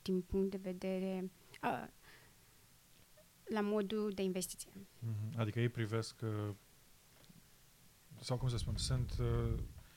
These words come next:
Speaker 2: sunt conștienți, mindful, știi cum se,
Speaker 1: Exact.
Speaker 2: mind-,
Speaker 1: Sunt
Speaker 2: sunt conștienți de
Speaker 1: conștienți
Speaker 2: fiecare
Speaker 1: de venitul și de valoarea, uh, financiară.
Speaker 2: Mhm.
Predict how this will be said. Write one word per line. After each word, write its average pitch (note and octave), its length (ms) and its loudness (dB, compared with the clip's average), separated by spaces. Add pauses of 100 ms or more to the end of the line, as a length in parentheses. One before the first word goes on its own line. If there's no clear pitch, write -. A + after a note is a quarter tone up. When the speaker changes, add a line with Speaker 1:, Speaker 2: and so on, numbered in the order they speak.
(120)
Speaker 2:
sunt C3+ 200 -2
conștienți, B2+ 640 4
mindful, A#2 480 2
știi - 160 -12
cum G2 100 -8
se, D#3 300 -4
Speaker 1:
Exact. G#3 360 4
Speaker 2:
mind-, A2 120 2
Speaker 1:
Sunt B3+ 280 6
Speaker 2:
sunt F3 140 2
conștienți A3 400 2
de G#3+ 80 4
Speaker 1:
conștienți B3 520 6
Speaker 2:
fiecare G#3 240 4
Speaker 1:
de F#3+ 140 0
venitul G#3+ 460 4
și A3+ 140 0
de G#3 100 -2
valoarea, G3 880 4 (240)
uh, F#3 60 0
financiară. F#3+ 800 0
Speaker 2:
Mhm. G#2 520 -4